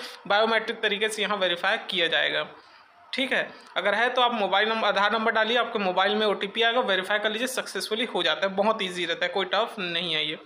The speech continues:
ठीक है। अगर कुछ भी डाउट लगता है तो password, वासवर्ड यहाँ से आप change कर सकते हैं, कोई problem नहीं है। पीछे चल देते हैं बैक।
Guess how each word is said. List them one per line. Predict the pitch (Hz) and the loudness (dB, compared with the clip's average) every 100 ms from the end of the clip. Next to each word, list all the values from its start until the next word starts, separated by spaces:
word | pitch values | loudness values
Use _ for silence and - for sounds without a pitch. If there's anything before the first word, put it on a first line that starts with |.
| - - - - - - | -20 -20 -20 -20 -20 -6
ठीक | 254 | -2
है। | 247 156 - - - - - - - - - - - - - - - - | 0 -2 -6 -20 -20 -20 -20 -20 -20 -20 -20 -20 -20 -20 -20 -20 -8 -2
अगर | 214 254 | 0 0
कुछ | 262 240 | 0 -2
भी | 254 | 2
डाउट | 233 233 | 2 2
लगता | 247 247 | 0 0
है | 247 | 0
तो | 240 | 2
password, | 190 220 220 | 2 2 2
वासवर्ड | 214 214 220 | 0 0 0
यहाँ | 208 208 | 0 -2
से | 208 | 0
आप | 214 214 | -2 -2
change | 202 196 - | -4 -2 -2
कर | 185 | -4
सकते | 180 185 208 | -4 -8 -10
हैं, | 208 | -6
कोई | 190 | -6
problem | 185 175 185 175 | 0 0 0 -2
नहीं | 175 196 | 0 -2
है। | 233 294 - - - - - - - - | -2 -4 -10 -14 -14 -16 -14 -14 -14 -10
पीछे | 196 180 | -8 -6
चल | 185 185 | -4 -4
देते | 180 180 | -4 -4
हैं | 190 | -2
बैक। | 190 220 | 0 0